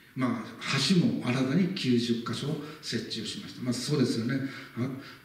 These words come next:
八十四キロの新たな水路を作るわけですので、まあ、その中の一つが、まあ、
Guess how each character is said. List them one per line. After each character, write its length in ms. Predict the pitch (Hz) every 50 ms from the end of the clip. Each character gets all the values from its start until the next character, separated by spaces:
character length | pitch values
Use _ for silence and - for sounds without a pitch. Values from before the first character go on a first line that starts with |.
| _ _ - - - _ _
八 360 | - - 135 - - - 120
十 140 | 123 123 120
四 160 | 127 131 -
キ 140 | - 113 107
ロ 80 | 107
の 280 | 107 110 123 127 120 113 - - - 123 123
新 160 | 120 120 - -
た 60 | 165
な 100 | 175 160
水 240 | - - - 135 117
路 160 | - 120 -
を 60 | -
作 180 | - - - 117
る 100 | 107 101
わ 60 | 98
け 120 | - - 104
で 60 | 101
す 140 | 90 - 87
の 140 | 92 -
で、 60 | - - - - - - -
ま 140 | - 196 185
あ、 20 |
そ 140 | 160 156 151
の 120 | 151 147 143
中 220 | 147 147 143 160
の 120 | 170 170 165
一 200 | - - 131 117
つ 160 | - - 120
が、 220 | - 170 180 170 -
ま 100 | - 131
あ、 40 | 113